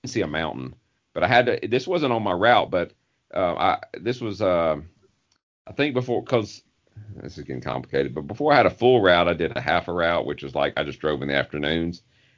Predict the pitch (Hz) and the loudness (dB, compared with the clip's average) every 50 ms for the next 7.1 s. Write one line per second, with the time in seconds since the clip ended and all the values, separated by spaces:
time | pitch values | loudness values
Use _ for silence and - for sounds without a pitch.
0 | _ - - 92 92 87 85 80 73 92 82 - 76 71 - - - - 135 - | _ 0 4 4 4 4 2 0 -2 -4 -4 -4 -8 -10 -10 -4 2 4 6 8
1 | 143 135 95 92 85 82 78 76 76 - - - 78 73 76 82 95 107 104 87 | 6 6 4 4 4 4 4 2 0 -4 -4 -6 -6 -6 -2 -2 0 0 0 0
2 | 71 64 62 62 62 - - - _ _ _ _ _ _ _ _ - 80 67 - | -2 -4 -6 -8 -10 -12 -16 -20 _ _ _ _ _ _ _ _ -12 -12 -12 -12
3 | - - - - 82 78 - - 82 80 78 73 73 85 78 73 69 78 92 95 | -14 -6 -2 0 0 0 2 0 2 2 2 0 -2 -2 0 2 4 4 6 6
4 | 87 78 - - 80 85 85 101 113 98 76 69 - - - 123 139 143 117 95 | 4 4 2 0 -2 -2 0 2 2 2 0 0 -4 -2 -2 0 0 0 2 2
5 | 90 76 62 73 80 78 76 78 78 76 78 73 69 85 85 73 87 85 85 80 | 2 2 2 0 -2 -2 -2 -4 -4 -4 -4 -4 -2 -2 0 2 2 0 0 0
6 | 73 78 76 76 67 67 80 80 78 71 69 65 67 73 85 90 82 - - 58 | -2 -2 -2 -2 -2 -2 0 0 0 -2 -4 -4 -2 0 0 0 0 -2 -6 -10
7 | 57 - | -12 -14